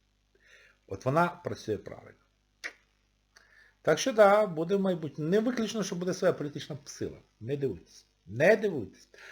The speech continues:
А, звертаю вашу увагу, я подивився її декларацію. Чиста. От знаєте, от придратись нема. На одну зарплату живе. Можете подивитися самі. Абсолютно чисто.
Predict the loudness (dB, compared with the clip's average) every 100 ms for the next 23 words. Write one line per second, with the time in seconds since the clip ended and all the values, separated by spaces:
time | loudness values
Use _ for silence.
0 | 2 10 10 10 8 10 10 8 6 8
1 | 8 8 6 4 0 0 -2 0 4 4
2 | 4 -2 -14 -8 -8 -8 -14 -18 _ _
3 | _ _ _ -20 -2 0 12 12 12 12
4 | 6 4 0 -6 _ _ _ _ 10 12
5 | 12 12 12 -4 -10 -8 0 6 6 4
6 | 2 2 2 -2 -6 -16 _ _ _ _
7 | _ _ _ _ _ _ 4 4 4 0
8 | 0 -4 -8 -14 -14 -14 _ _ _ _
9 | _ -8 -6 -6 -8 -10 -16 -20